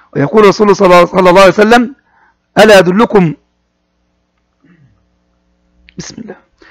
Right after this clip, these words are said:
الرسول صلى الله عليه وسلم يحثنا على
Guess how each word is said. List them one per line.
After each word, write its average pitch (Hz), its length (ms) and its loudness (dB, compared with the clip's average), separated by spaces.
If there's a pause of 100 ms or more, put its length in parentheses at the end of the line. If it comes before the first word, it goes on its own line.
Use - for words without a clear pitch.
(720)
الرسول 156 220 -4
صلى 208 120 0
الله 180 100 -2
عليه 233 100 0
وسلم 262 220 0 (220)
يحثنا 254 720 0 (1080)
على 196 440 2